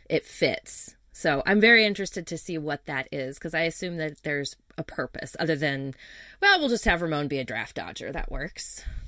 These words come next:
'Cause that's expensive. That takes a lot of your budget to,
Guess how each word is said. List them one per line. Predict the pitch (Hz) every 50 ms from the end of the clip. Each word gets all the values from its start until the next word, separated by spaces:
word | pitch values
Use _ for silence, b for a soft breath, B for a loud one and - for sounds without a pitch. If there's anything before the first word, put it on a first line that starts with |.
| B B
'Cause | - 214 175 -
that's | - 277 302 - -
expensive. | 247 - - - - 269 240 220 - 131 80 110 -
That | - 170 185 -
takes | 240 220 -
a | 190
lot | 170 180 202 220
of | 247 233
your | 247 240 214
budget | - 247 247 190 170 147 139 - -
to, | - - 156 147 143 139 135 139